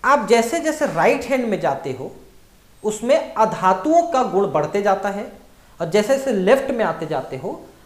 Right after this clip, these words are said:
अधातुओं से धातुओं का गुण बढ़ते जाता है। ऊपर से नीचे जाएंगे तो धातु बढ़ेंगे, बाजू में जाएंगे right hand में तो अधातु बढ़ेंगे। पहली बात गुण, ठीक है। धातुओं में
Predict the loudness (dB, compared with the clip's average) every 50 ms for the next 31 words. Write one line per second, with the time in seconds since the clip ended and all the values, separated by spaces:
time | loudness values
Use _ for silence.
0 | _ -4 -4 -4 -4 0 0 0 -2 -2 -4 -2 0 2 2 2 0 0 -2 -2
1 | -2 -4 -8 -4 0 0 0 2 2 2 4 4 4 4 2 0 0 -2 -4 -2
2 | -4 -4 -4 -6 -10 -10 -12 -14 -16 -18 -20 -20 -20 -20 -20 _ -20 _ -20 -20
3 | _ _ -4 -4 2 6 6 4 6 4 -2 -2 0 -2 -2 0 0 -2 0 2
4 | 2 2 2 0 -2 -4 -4 -4 -4 -4 -6 -12 -18 -12 -10 -10 -10 -8 -4 -2
5 | -2 -2 -2 -2 2 4 4 4 4 -2 -2 0 0 -2 -2 -4 -8 -16 -18 -20
6 | -20 -20 _ _ _ -20 -12 0 2 4 4 4 4 2 0 0 0 2 2 0
7 | 0 -2 -2 -2 -2 0 0 -2 -2 -6 -8 -10 -6 -6 -6 -4 -6 -6 -2 -2
8 | -4 -2 -2 -4 -6 -4 -6 -8 -8 -8 -10 -10 -16 -18 -18 -20 -20 -20 -18 -4
9 | -4 -4 -2 -2 -4 -4 -6 -8 -8 -6 -4 -4 -4 -4 -6 -14 -20 -20 -20 -20
10 | _ -20 -20 _ _ _ _ _ -10 -10 -4 -2 0 0 -2 -2 -8 -16 -20 -20
11 | -20 _ -18 -12 -10 -4 0 2 2 2 0 0 0 0 0 2 2 0 0 0
12 | -2